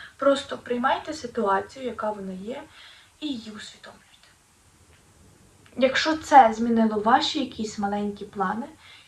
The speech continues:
є інакший вихід, є ще другий вихід з цього, з цього.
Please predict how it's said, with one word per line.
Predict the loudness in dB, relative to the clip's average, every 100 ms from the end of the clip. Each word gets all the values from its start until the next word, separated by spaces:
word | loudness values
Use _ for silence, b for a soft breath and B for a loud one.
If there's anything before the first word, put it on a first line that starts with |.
| _
є | -18 -10 -4 -4 -6 -14 _ _ _ -10
інакший | -8 -8 -10 -18
вихід, | -20 -20 -20 _ _ _ _ -20 -16
є | -12
ще | -8 -2 -2
другий | -4 -16 -20 -20
вихід | -20 -20 _ _
з | -20
цього, | -10 -8 -8
з | -10
цього. | -12